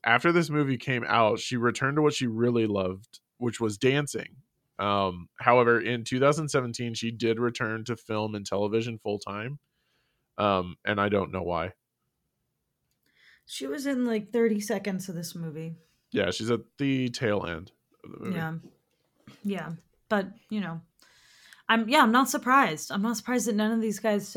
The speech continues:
Speaker 2: a lot of these eighties kids, though, didn't, it's not like Elliot did anything. You know
Speaker 1: No,
Speaker 2: what I
Speaker 1: he
Speaker 2: mean?
Speaker 1: really didn't. Like, neither did Ralph Macchio until,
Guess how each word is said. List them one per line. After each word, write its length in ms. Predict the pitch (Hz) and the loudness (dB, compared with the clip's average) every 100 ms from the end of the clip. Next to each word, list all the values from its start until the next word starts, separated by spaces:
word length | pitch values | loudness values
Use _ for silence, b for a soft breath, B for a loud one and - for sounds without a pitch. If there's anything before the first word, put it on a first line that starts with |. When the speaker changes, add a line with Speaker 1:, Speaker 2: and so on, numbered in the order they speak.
| - | -2
Speaker 2:
a 80 | 233 | 2
lot 280 | 247 370 494 | 6 6 6
of 60 | |
these 320 | 403 285 - 208 | 4 4 0 -2
eighties 360 | 214 220 202 190 | 4 4 4 0
kids, 360 | - 185 170 - | -4 -4 -4 -4
though, 180 | 165 147 | -4 -4
didn't, 360 | 151 147 135 _ - | -6 -8 -12 _ -14
it's 140 | - | -6
not 120 | 202 | -4
like 200 | 165 143 - | -4 -8 -8
Elliot 360 | 160 151 131 - - | -6 -6 -8 -14 -18
did 120 | 139 | -14
anything. 440 | 127 131 131 131 175 _ _ _ _ | -12 -12 -12 -14 -18 _ _ _ _
You 120 | 113 120 | -2 4
know 60 | 123 | 6
Speaker 1:
No, 40 | 117 | 6
Speaker 2:
what 80 | 113 | 4
I 20 | |
Speaker 1:
he 60 | 117 | 2
Speaker 2:
mean? 60 | |
Speaker 1:
really 220 | 123 139 | 4 4
didn't. 420 | 104 107 110 101 - _ _ | 4 0 -2 -12 -14 _ _
Like, 280 | 107 101 - | 2 2 2
neither 300 | 107 107 117 | 0 2 2
did 160 | 120 110 | 2 4
Ralph 240 | 110 107 | 4 4
Macchio 560 | 92 95 - 110 110 110 | 0 -2 0 2 2 0
until, 720 | 104 - 101 104 98 101 | -2 -2 0 2 0 -2